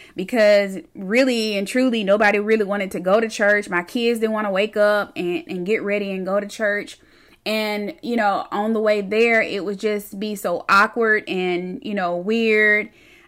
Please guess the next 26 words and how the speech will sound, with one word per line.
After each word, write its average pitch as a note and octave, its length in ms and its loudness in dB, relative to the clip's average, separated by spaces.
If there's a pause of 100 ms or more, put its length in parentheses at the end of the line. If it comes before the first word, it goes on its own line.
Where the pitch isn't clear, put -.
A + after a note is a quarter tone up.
And F3+ 640 -2 (240)
by G3 160 0
the G#3 80 -2
time A3 300 0
we F#3 100 -4
got G3+ 380 0
there, A3 200 2
it G3 160 -2
was G#3 160 -10
like G3 160 -4
I G3+ 60 -2
wasn't A#3 320 2
really G#3 180 2
paying G#3+ 300 -2
attention. A#3 920 0 (480)
Um, G#3+ 380 2
and A#3+ 120 -8
this G#4 160 4
was C4+ 160 0
sometime, A3 380 2
this C#4+ 160 2
wasn't C#4 340 2
all G#3+ 220 2
the A#3 80 0
time, A3 500 0
but F#3+ 440 0